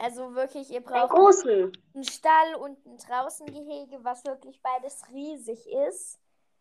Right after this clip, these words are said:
Speaker 2: Ja,
Speaker 1: Ist
Speaker 2: manche sagen dann einfach so, „Ja, Kaninchen brauchen nicht so viel Platz.“ Aber dann denkt man sich halt, „Lass doch mal ein Kaninchen in den Garten rumrennen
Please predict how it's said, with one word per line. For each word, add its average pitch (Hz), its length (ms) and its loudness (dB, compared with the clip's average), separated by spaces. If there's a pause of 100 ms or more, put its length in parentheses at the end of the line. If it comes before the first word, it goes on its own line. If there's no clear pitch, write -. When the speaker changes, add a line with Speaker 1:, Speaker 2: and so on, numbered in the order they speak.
Speaker 2:
Ja, 247 220 6 (100)
Speaker 1:
Ist - 140 -20
Speaker 2:
manche 302 360 8
sagen 277 280 10
dann 285 140 12
einfach 285 320 10
so, 311 160 2
„Ja, 440 1040 8
Kaninchen 349 420 8
brauchen 359 340 10
nicht 349 140 2
so 349 140 4
viel 349 200 8
Platz.“ 330 720 6 (500)
Aber 294 200 10
dann 302 240 10
denkt 320 200 6
man 311 180 10
sich 311 200 2
halt, 285 380 12 (540)
„Lass 320 340 10
doch 302 220 6
mal 294 240 12
ein 285 100 6
Kaninchen 320 580 6
in 277 200 8
den 254 160 6
Garten 294 420 8
rumrennen 233 640 6